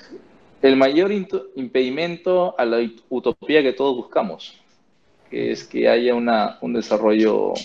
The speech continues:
perfecto. La corrupción es realmente, es nuestro talón de Aquiles. Es corregible, es, va a llevar mucho esfuerzo, pero sobre todo es, es un trabajo en equipo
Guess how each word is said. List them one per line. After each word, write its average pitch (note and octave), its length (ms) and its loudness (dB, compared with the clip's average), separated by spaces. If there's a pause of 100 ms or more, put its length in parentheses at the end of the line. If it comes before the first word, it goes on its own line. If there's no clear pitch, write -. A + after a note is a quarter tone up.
(640)
perfecto. - 500 -2 (260)
La G#2 140 2
corrupción C3+ 680 2
es C3 100 2
realmente, B2 720 0
es A#2+ 80 -12
nuestro A#2 300 -6
talón A#2 260 0
de A2 180 0 (100)
Aquiles. A#2 520 -4 (520)
Es - 180 2
corregible, C3 1080 0
es, - 280 -20 (100)
va A#2 60 2
a - 20 2
llevar A#2+ 220 4
mucho A#2+ 300 -4
esfuerzo, - 640 -6 (1500)
pero A2 180 -2
sobre G#2 280 2
todo B2 920 2
es, G#2+ 760 -8 (840)
es A#2 120 -8
un C3 80 -4
trabajo A#2 280 4
en G#2+ 60 -6
equipo - 280 -12